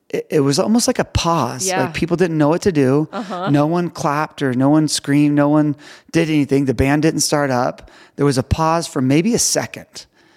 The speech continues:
Speaker 1: But because it was a second in a large auditorium, it felt like a, just a moment of pause. And then someone else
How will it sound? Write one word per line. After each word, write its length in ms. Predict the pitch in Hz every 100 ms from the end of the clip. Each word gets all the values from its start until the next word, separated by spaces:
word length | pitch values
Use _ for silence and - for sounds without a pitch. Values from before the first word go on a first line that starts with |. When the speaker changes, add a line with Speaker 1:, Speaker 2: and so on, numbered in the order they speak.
| _ _
Speaker 1:
But 120 | - 131
because 340 | 131 160 160
it 40 |
was 160 | 156 127
a 60 | 127
second 360 | - 131 147
in 60 | 135
a 80 | 117
large 320 | 120 139 135
auditorium, 460 | 131 120 131 127 123
it 100 | 123
felt 300 | 127 135 143
like 180 | 127
a, 100 | 127
just 220 | 123 127 120
a 40 |
moment 320 | 113 123 143
of 100 | 143
pause. 300 | - 123 117
And 400 | - - - -
then 100 | -
someone 320 | 143 190 180 196
else 340 | 226 226